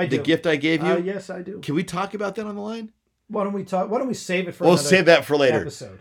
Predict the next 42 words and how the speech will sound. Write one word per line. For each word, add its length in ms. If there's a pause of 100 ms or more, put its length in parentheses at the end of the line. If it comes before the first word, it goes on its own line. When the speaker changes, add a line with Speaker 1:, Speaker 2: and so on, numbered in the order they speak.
Speaker 1:
But 160
Speaker 2:
Yeah. 60
Speaker 1:
it 80
was, 300
it 160
was, 320
it 100
was 100
a 80
Curb 300
Your 120
Enthusiasm 720
moment. 420
Speaker 2:
Definitely 360
was. 520
You 120
Speaker 1:
But 140
Speaker 2:
know, 60
Speaker 1:
he 140
Speaker 2:
uh, 40
Speaker 1:
was 180
your 100
M 120
C. 340 (320)
I 20
was 100
very 220
impressed 440
by 120
him. 120
He 40
was 80
very 220
funny. 260
Speaker 2:
So 100
I 60
think 180
you're 120
really 160
gonna 200
like 200
Jonathan. 280